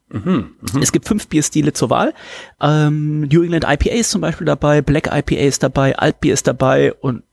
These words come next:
Speaker 2: Wiener Lager ist, glaub ich, dabei und ich glaub, was Belgisches. Ähm, dementsprechend, ich bin auch gespannt, wird auch heute Abend dann natürlich aufgelöst und, ähm, sehr gespannt. Ähm, vielleicht müssen ja dann auch sogar unser Freund Stefan Otterpohl,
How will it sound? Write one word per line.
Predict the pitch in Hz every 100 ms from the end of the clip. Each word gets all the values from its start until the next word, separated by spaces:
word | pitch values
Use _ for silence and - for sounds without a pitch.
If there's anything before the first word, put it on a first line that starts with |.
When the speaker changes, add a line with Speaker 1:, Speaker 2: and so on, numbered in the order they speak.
| -
Speaker 2:
Wiener | 135 127 175 151
Lager | 135 -
ist, | -
glaub | 135 -
ich, |
dabei | 139 131 135 135
und | 131 131
ich | -
glaub, | 143 -
was | - -
Belgisches. | 170 220 - 285 - - - - -
Ähm, | 143 139 139 139 143 139 143 147 143 139
dementsprechend, | 139 143 - - 180 -
ich | -
bin | 165
auch | -
gespannt, | - - 147 185
wird | -
auch | 185 180
heute | 175
Abend | - 185 175
dann | 170
natürlich | - -
aufgelöst | - - 104 98 151 - - - - -
und, | 139 135 131 139 135 -
ähm, | 135 135 135 135 135
sehr | 123 135 156
gespannt. | - - - 311 95 90 - -
Ähm, | - 127 131 147 160 -
vielleicht | 185 - 254 -
müssen | 240 254 254
ja | 233
dann | 240 240
auch | - 240 -
sogar | 233 240 247 - - - - - - - - - _ -
unser | 214 233
Freund | - 233 240 -
Stefan | - - 196 -
Otterpohl, | - - - 196